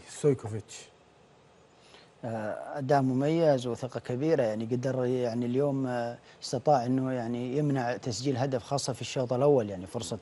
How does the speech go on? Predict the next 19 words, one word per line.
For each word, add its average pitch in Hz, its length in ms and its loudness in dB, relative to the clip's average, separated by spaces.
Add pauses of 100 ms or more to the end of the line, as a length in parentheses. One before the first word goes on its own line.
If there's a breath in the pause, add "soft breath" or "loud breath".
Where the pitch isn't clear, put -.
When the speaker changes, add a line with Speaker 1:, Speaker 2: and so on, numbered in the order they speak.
Speaker 2:
ماريجا 113 800 -2 (180)
كانت، 113 420 -4
آه، 107 160 -6
يعني 110 500 -6
كفيلة 139 340 2
إنها 135 120 6
Speaker 1:
عشر 143 100 4
Speaker 2:
تضع 151 240 6
الهلال. 143 140 6
Speaker 1:
تصديات، 170 420 2 (720 soft breath)
ما 127 120 -4
شاء 127 240 -4
الله. 139 220 -6 (480 soft breath)
Speaker 2:
ثقة - 240 -4
كبيرة، 131 460 2
يعني 104 340 -4
لاعب 113 280 2 (400)
دولي، 135 460 4
وصراحة 113 800 -2